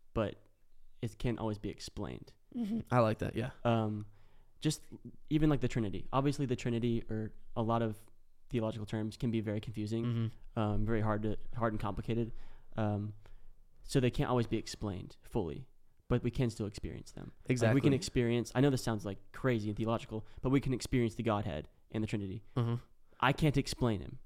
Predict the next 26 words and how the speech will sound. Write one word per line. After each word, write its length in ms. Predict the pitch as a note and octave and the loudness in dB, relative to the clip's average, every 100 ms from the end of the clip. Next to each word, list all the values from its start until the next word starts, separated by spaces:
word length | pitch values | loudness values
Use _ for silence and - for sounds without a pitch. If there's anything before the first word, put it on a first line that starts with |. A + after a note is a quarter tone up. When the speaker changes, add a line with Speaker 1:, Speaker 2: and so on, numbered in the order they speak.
| - - - | -18 -4 4
Speaker 1:
I'm 140 | C3 | 6
not 200 | C3 C3 | 6 4
gonna 140 | C#3 B2+ | 2 4
use 420 | A#2+ A#2+ A#2 - | 6 4 2 0
the 100 | A2+ | 0
avocado 420 | A2 A#2 A#2+ A#2 | 2 2 2 4
analogy 600 | A2+ A2 A2 G#2+ G#2+ G#2+ - - - - | 4 2 0 0 0 -2 -6 -20 -10 -2
or 220 | A2 A2 | 0 2
any 160 | A2+ A2 | 2 2
of 60 | |
those 160 | G#2+ G#2 | 0 0
analogies 440 | G2+ E2+ D#2 D#2 | -4 -6 -8 -10
because 460 | - - G#2+ G#2 - | -6 -4 -4 -2 6
Speaker 2:
<laughs> 380 | F#3 - F#3+ - | 6 10 10 12
Speaker 1:
those 320 | C3+ C3 B2 | 10 8 8
are 200 | A#2+ A2+ | 6 12
Speaker 2:
Well, 100 | F#3 | 12
exactly, 260 | F#3 E3+ | 12 12
like 60 | - | 12
Speaker 1:
heretical 380 | E3 F3 E3 D#3+ | 12 12 10 10
and 140 | C#3 | 8
those 140 | B2 A#2 | 6 6
are 60 | |
wrong 400 | A#2+ C3+ C3 C3 A#2 | 8 8 8 6 2
and, 180 | G#2+ G2+ | 0 0
like, 180 | G#2 | 0